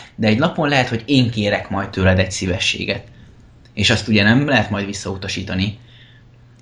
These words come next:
És így egy ember kezébe olyan hatalom összpontosul,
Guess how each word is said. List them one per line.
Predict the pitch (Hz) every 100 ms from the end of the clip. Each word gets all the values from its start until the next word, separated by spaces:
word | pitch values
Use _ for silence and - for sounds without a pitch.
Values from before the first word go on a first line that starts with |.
| _
És | - 110 -
így | 135 175 - - - _ _ _ _ _ _ - _ -
egy | 131 156
ember | 170 127 107 - -
kezébe | - 113 110 107 113 -
olyan | 139 156
hatalom | 117 117 120 107 104
összpontosul, | 104 - 107 104 104 - 98 104 127